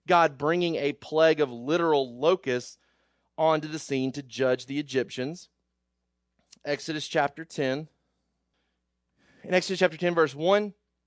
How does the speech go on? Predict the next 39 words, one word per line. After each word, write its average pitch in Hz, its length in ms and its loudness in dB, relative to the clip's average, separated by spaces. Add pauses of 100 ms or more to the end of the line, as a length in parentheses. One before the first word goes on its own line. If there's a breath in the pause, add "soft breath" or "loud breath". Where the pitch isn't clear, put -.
(360)
it's - 100 -20
the - 140 -12
eighth 156 320 0
plague 151 300 2
on 147 140 0
Egypt. 151 260 -6
It 123 60 -14
says, 135 180 -2
"Then 143 140 -4
the 139 80 -4
Lord 143 200 0
said 139 200 -2
to 131 60 -4
Moses, 110 380 -4
'Go 131 260 -2
into 135 200 -4
Pharaoh, 117 460 -2
for 110 160 -6
I 120 100 0
have 101 120 -2
hardened 160 420 -2
his 180 160 -4
heart 110 360 -4 (380)
and 160 260 0
the 175 100 2
heart 160 260 -2
of 156 80 -8
his 160 100 -10
servants, 113 440 -6
that 123 120 -4
I 127 80 -2
may 127 160 -4
show 147 380 -2
these 160 180 -10
signs 131 400 -4
of 117 100 -8
mine 113 220 -4
among 139 320 -2
them.'" 98 220 -8